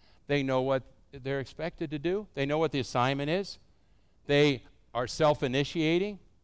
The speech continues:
They've been trained. They know how to do it, what to do,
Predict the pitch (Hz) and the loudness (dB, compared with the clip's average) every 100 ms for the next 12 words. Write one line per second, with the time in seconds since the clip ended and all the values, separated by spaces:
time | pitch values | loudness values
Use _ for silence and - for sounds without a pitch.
0 | _ _ _ _ _ 151 151 143 113 - | _ _ _ _ _ 0 2 0 -6 -4
1 | 120 135 185 202 - - _ _ _ _ | 0 0 -2 -6 -14 -20 _ _ _ _
2 | _ _ _ - 135 135 135 147 147 117 | _ _ _ -2 0 2 4 4 2 0
3 | 151 180 185 170 196 220 202 - - - | 2 4 2 4 4 4 0 -8 -20 -20
4 | - 139 196 - 185 180 196 208 | -2 0 2 2 4 6 6 4